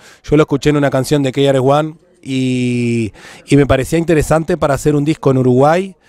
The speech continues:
que, que tratara de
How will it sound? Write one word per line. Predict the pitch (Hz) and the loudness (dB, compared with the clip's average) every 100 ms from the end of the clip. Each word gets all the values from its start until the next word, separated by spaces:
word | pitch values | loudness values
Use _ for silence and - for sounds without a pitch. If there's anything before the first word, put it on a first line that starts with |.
| _ _ _ _ | _ _ _ _
que, | - 139 131 127 123 120 113 _ | 0 2 2 0 -2 -4 -6 _
que | 127 123 | -4 -2
tratara | 127 120 147 165 170 | 0 2 2 2 2
de | 151 127 117 107 104 101 | 2 -2 -4 -6 -6 -8